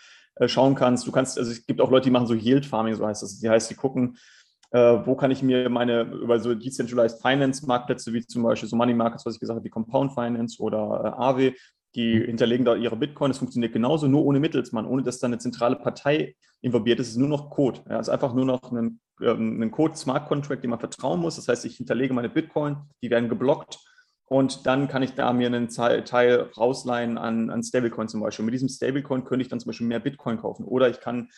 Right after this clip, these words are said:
Speaker 1: äh, diese Stablecoins in einem anderen, ähm, Decentralized Finance Protokoll, zum Beispiel Curve, auch ein Blue Chip, ähm, an, anlegen und kriege da dann vielleicht eine höhere Verzinsung, als ich Zinsen zahle bei dem einen Protokoll, wo ich mir rausgeliehen habe.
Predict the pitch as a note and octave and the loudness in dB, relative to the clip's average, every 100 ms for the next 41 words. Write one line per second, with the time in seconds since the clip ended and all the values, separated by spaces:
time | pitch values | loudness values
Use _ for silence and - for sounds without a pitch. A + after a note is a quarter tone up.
0 | - _ _ B2+ B2 A#2+ C#3 C3 C3 - | -20 _ _ 2 2 2 0 0 0 0
1 | C#3 C#3+ C#3+ C3+ - B2+ A#2 B2+ D#3+ D3 | 2 2 0 0 0 -2 -2 -2 0 2
2 | C3+ B2+ B2 - _ _ - B2 A#2+ B2 | 2 2 0 -6 _ _ 4 4 4 0
3 | B2 - - C3 C3 A#2+ A2+ - A#2+ B2+ | -4 -6 -8 -4 -2 0 -2 -2 0 0
4 | B2+ - B2 B2 B2 A#2+ A2 - - D3 | -2 -4 -6 2 0 2 -6 -6 2 4
5 | D#3 - C3 C3+ C3 C#3+ - A2+ _ _ | 4 2 -2 0 -2 -2 -4 -8 _ _
6 | _ B2 B2 B2 A#2+ C#3 C3+ - - _ | _ 2 2 2 2 2 2 0 -10 _
7 | _ _ _ C#3 D3 D3 C3+ C3+ - B2 | _ _ _ 0 2 4 2 0 -4 -2
8 | C3 C3 C3+ C3 C3 C3+ A#2+ E3 D#3+ D#3+ | 0 2 2 0 0 0 2 2 2 -2
9 | - E3 F#3 F3 D#3+ C#3+ C#3+ - G#3 E3+ | -4 -2 -4 -4 -4 -4 -4 -2 -2 0
10 | D#3 C3 C3 B2 B2+ - - - - C#3 | -2 0 2 2 0 -2 -4 -4 -4 0
11 | B2+ C3 C3 D3+ F3 C3 B2 B2 | 0 2 0 0 -2 -4 0 -2